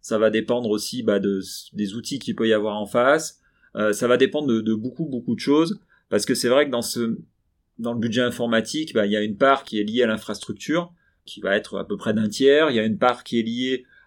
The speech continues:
à la partie logicielle, qui va être à peu près de vingt pour cent du budget global. Euh, il va y avoir aussi une part, euh, peut-être personnelle. Est-ce qu'il y a des personnes en, en interne ou pas ? Donc, euh,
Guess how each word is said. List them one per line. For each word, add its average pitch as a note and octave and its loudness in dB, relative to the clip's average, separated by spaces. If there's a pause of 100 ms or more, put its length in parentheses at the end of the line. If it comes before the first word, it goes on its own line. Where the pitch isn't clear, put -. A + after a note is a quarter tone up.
à G#2+ 0
la A2+ 6
partie A#2 -2
logicielle, C3 2
qui A2 -12
va G#2+ 4
être G#2 0
à G2+ -8
peu G#2 -2
près A2 -2
de G#2 -4
vingt A2 0
pour G#2 -10
cent A#2+ -2
du G2 -6
budget G2+ 0
global. A#2 2 (460)
Euh, G#2 -2 (160)
il G#2+ -8
va C3 4
y C3 6
avoir C#3 6
aussi C3+ 0
une B2 -6
part, A#2+ 2
euh, A2+ 0
peut-être C#3 -2
personnelle. C#3 -2 (640)
Est-ce G2 -12
qu'il G#2+ -2
y - 0
a G2+ -2
des G2+ 0
personnes G#2+ -6
en, G#2 -2
en G2+ -4
interne A2+ 2
ou G2+ -2
pas ? C#3+ 4
Donc, G#2 -6
euh, G2 -4